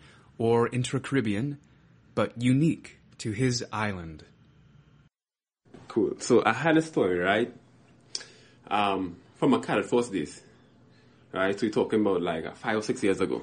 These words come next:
Speaker 2: right? When I was, like, uh, Lance Corporal coming up in cadet force by then, boy. So I was saying your boy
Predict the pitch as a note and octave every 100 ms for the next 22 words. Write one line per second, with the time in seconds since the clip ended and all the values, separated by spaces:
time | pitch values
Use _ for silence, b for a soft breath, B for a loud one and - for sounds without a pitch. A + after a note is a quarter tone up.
0 | - - E2+ F2+ F2+ G2+ G2+ F#2 F2 E2+
1 | D2 D2+ - E2+ E2+ D#2+ D#2+ D#2+ B B
2 | G2 F2 F2 - F#2+ - F#2+ - F2+ F2
3 | F2 - b b b b - F#2+ F2+ A2+
4 | F2 - F#2 F2 F2 E2+ E2 D#2+ D#2 D#2+
5 | D#2+ E2+ E2 E2+ F2 F2 F2+ E2 F#2+ F#2+
6 | G2